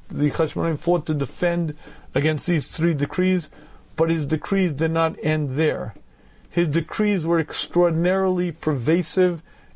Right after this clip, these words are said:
and his goal was to eradicate Judaism. But <clears throat> he was not a man to trifle with.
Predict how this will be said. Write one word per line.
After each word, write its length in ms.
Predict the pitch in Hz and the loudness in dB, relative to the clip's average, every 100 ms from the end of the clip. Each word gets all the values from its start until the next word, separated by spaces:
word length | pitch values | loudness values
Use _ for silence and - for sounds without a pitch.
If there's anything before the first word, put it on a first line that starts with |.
| - | -2
and 160 | 151 | 0
his 160 | 160 147 | 0 0
goal 360 | 120 175 185 170 | 2 2 2 2
was 320 | 160 165 156 | 0 0 -2
to 200 | - 160 | 0 0
eradicate 600 | 143 156 156 147 147 120 | 2 2 2 0 0 0
Judaism. 640 | 143 135 123 107 127 131 - - - - - - | 0 0 0 -2 -4 -6 -10 -20 -20 -20 -16 -2
But 400 | 123 160 175 160 - - | 2 4 2 -2 -12 -6
<clears throat> 140 | - | 0
he 140 | 165 156 | 2 4
was 220 | 151 131 | 4 2
not 280 | 151 175 - | 0 0 0
a 80 | 147 | 0
man 320 | 156 160 151 | 2 2 0
to 140 | - | -2
trifle 400 | - 165 131 - | -2 0 -2 -2
with. 260 | 120 117 113 | -4 -4 -8